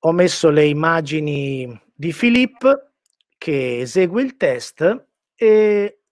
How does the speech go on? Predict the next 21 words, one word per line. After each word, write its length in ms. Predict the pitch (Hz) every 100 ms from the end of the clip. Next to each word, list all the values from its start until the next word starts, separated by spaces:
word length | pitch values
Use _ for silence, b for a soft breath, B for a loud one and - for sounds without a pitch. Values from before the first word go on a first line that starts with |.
| _
Bernardo 560 | - 185 226 240 254 247
Te 140 | 262
ci 180 | 254 190
dice: 280 | 139 123 190
Il 120 | 202
paziente 840 | 269 277 - 302 311 - 220 180 -
è 760 | 175 170 165 156 147 143 139 135
rilasciato, 960 | - 156 185 170 - 202 165 - 233 - _ _
quindi 400 | - 151 139 127
sul 260 | - 143
lettino, 760 | 135 135 _ 151 135 160 226 -
in 360 | - 127 123 120
posizione, 1040 | - 120 120 - - 135 127 120 113 110 110
eh, 200 | 113 107
supina, 720 | - 151 170 156 151 190 277 B B B B B
il 180 | 170 165
terapeuta 1040 | 190 190 - 208 185 170 - 143 127 -
afferra 800 | - 147 - - 175 165 139 131
leggermente 1000 | 123 127 123 131 143 147 135 - 123 120 -
i 180 | 185 175
malleoli, 800 | 143 135 127 117 110 120 202